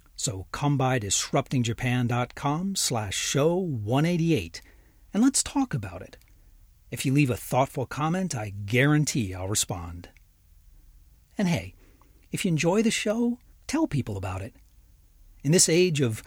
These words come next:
omni-channel advertising and reviews as a service, you'd be amazed just how much power your honest recommendation carries.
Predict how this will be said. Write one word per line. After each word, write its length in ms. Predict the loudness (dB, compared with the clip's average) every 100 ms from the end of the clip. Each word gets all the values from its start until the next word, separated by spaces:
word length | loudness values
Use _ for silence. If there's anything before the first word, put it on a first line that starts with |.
| -16 -2
omni-channel 680 | 0 2 0 0 0 2
advertising 880 | 2 0 -4 -4 -4 -2 -2 -2 -2
and 460 | -2 -2 -4 -4 -2
reviews 540 | -2 2 4 4 4
as 100 | 2
a 60 | -2
service, 540 | 0 0 0 -2 -4 -8 _ -20 -12
you'd 160 | -4 0
be 80 | 2
amazed 640 | 4 4 4 2 0 -6
just 320 | -4 -2 -2
how 100 | -2
much 240 | -4 -4 -8
power 460 | -8 -4 -2 -2
your 280 | -2 -4 -6 -8 -4
honest 400 | 0 0 0 -4
recommendation 720 | -4 -2 -2 -2 -2 -2 -4
carries. 540 | -6 -10 -10 -6 -6